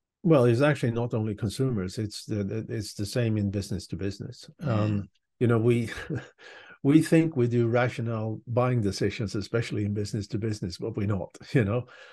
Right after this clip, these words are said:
Speaker 2: Mm.
Speaker 1: All purchase decisions are emotional, you know.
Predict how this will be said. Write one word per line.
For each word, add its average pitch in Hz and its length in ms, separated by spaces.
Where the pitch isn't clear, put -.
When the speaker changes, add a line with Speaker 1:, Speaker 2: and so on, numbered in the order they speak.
Speaker 2:
Mm. 87 80
Speaker 1:
All 127 300
purchase 117 420
decisions 107 580
are 104 140
emotional, 98 540
you 95 140
know. 110 160